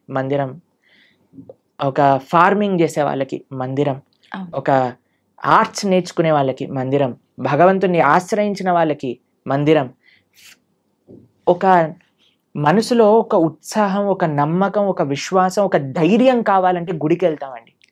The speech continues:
Speaker 2: అవును.
Speaker 1: మీరు మీ జీవితంలో ఎప్పుడైనా వెళ్ళారా అలా?
Speaker 2: ఆ.
Speaker 1: అందరం వెళ్ళే ఉంటాం కదా,
Speaker 2: హ్మ్.
Speaker 1: ధైర్యం కావాలి. భగవంతుడా, మేము ఈ కష్టంలో ఉన్నాం, ఒక ధైర్యం నింపుకోవడానికి భగవంతుడి దగ్గరికి వెళ్ళి చెప్పుకుంటాం మనం.
Speaker 2: అవును.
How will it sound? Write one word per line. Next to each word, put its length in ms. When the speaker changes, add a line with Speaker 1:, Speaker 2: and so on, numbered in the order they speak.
Speaker 2:
అవును. 120
Speaker 1:
మీరు 160
మీ 180
జీవితంలో 380
ఎప్పుడైనా 240
వెళ్ళారా 340
అలా? 160
Speaker 2:
ఆ. 140
Speaker 1:
అందరం 320
వెళ్ళే 200
ఉంటాం 240
కదా, 140
Speaker 2:
హ్మ్. 100
Speaker 1:
ధైర్యం 360
కావాలి. 320
భగవంతుడా, 720
మేము 240
ఈ 140
కష్టంలో 560
ఉన్నాం, 220
ఒక 260
ధైర్యం 500
నింపుకోవడానికి 520
భగవంతుడి 540
దగ్గరికి 280
వెళ్ళి 160
చెప్పుకుంటాం 500
మనం. 380
Speaker 2:
అవును. 180